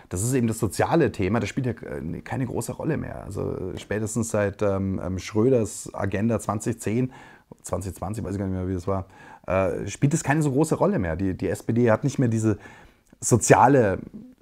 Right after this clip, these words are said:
Vision in sich. Äh, Gleiches gilt vielleicht für die,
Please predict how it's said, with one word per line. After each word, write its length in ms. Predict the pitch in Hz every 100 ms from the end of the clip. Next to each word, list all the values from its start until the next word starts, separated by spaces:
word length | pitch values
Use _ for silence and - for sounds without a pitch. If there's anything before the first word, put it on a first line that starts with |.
| _ -
Vision 960 | - - - 104 101 113 107 104 104
in 160 | 92 92
sich. 280 | 87 78 - - - -
Äh, 200 | - 98
Gleiches 420 | 101 113 151 - -
gilt 180 | 170
vielleicht 280 | 160 131 123
für 140 | - 117
die, 320 | 113 104